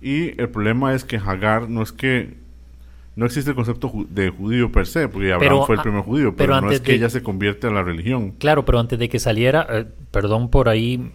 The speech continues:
Speaker 2: atravesarte el caballo, antes de que naciera Ismael, expulsaron a Agar, ¿o f-, o ocurre después? Pregunto.
Speaker 1: No,
Speaker 2: O sea
Speaker 1: es después.
Speaker 2: Ah, ok.
Speaker 1: Eh, ya con el,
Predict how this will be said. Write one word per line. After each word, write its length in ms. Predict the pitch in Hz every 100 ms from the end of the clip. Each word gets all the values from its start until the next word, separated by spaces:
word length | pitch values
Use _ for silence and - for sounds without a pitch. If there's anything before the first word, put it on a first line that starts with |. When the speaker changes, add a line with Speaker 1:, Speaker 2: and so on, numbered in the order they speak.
| -
Speaker 2:
atravesarte 540 | 95 104 95 110 -
el 80 | 123
caballo, 460 | - 113 139 107 101
antes 340 | 117 117 123 113
de 180 | 113
que 280 | - 120 117
naciera 500 | 117 113 101 - 131 151
Ismael, 680 | 151 160 156 160 202 208 -
expulsaron 600 | 123 - 107 135 120 110
a 60 |
Agar, 380 | 95 156 156 95 -
¿o 100 | 120
f-, 180 | 143 - -
o 140 | 117
ocurre 440 | 107 - 127 127
después? 540 | 123 120 - 131 92 -
Pregunto. 600 | - 104 135 110 98 80 - - - -
Speaker 1:
No, 140 | 143
Speaker 2:
O 20 |
sea 80 | 113
Speaker 1:
es 60 | 101
después. 460 | - 160 104 - -
Speaker 2:
Ah, 180 | 131
ok. 120 | 113 110
Speaker 1:
Eh, 920 | 82 - - - - - - - 104
ya 140 | 107 104
con 180 | 120 117
el, 400 | 104 90 85